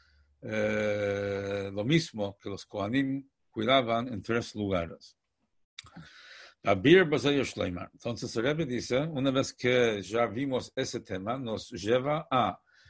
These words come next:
entender un poco, eh, más sofisticadamente acá el tema del cuidado del Mishkan, del templo, y de ahí podemos llegar a ver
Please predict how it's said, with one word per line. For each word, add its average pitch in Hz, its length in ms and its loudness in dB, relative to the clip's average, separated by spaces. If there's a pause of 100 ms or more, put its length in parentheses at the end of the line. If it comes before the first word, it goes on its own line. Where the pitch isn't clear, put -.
(240)
entender 135 600 2
un 113 160 -6
poco, 107 1700 -2 (600)
eh, 92 200 -12
más 107 360 2 (400)
sofisticadamente 110 1080 -2
acá 107 300 0
el 101 100 -2
tema 113 240 -4
del 98 200 -6
cuidado 107 480 -2
del 95 140 -6
Mishkan, 110 600 -10
del 101 160 -14
templo, - 520 -10 (640)
y 104 140 -6
de 110 80 6
ahí 170 160 6
podemos 143 420 0
llegar 151 200 0
a 185 60 4
ver 190 460 4